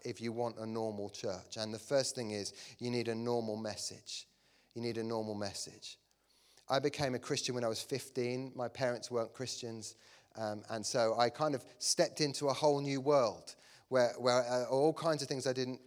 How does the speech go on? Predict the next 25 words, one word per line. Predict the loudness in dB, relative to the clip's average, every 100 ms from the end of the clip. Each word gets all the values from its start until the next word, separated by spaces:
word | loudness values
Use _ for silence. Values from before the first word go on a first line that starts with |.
| 0
know | 4 4 2 -4
existed | 0 0 2 -4 -6
before. | -8 -4 -2 0
So | 4
I'd | 4 6
walk | 6 6 6
past | 6 6 4
the | -4
Christian | -2 -2 -4 0
bookshop | 0 0 0 0 0
most | 2 2 2 2
days | 2 2 -4 -12 -16 -8
and | -2 4
never | 4 6
noticed | 4 4 0 -2
it. | -2 -2
And | 0
suddenly | 6 6 6 6
there | 8 8
it | 6
was. | 4 6
"Oh, | 6 4
there's | 4 2
a | 2
bookshop, | 2 2 6 6